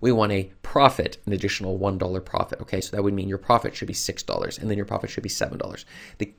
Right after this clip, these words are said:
the pro-, the reason is, is because as we bundle these books together, they're getting fatter, and so our profit's going down with that. So we have to cover the additional costs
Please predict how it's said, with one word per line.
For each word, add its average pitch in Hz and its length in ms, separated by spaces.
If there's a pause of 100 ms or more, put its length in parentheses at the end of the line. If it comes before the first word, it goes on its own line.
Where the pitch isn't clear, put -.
the 107 160
pro-, 127 260
the 117 80
reason 127 300
is, 98 140
is 92 80
because 101 340 (240)
as 110 180
we 113 80
bundle 110 380
these 101 160
books 120 200
together, 95 280
they're 98 100
getting 98 220
fatter, 127 400
and 101 180
so - 140
our 101 100
profit's - 400
going 95 260
down 95 380 (300)
with 170 160
that. - 200
So 110 80
we 101 140
have 113 180
to - 80
cover - 340
the 101 100
additional - 360
costs - 500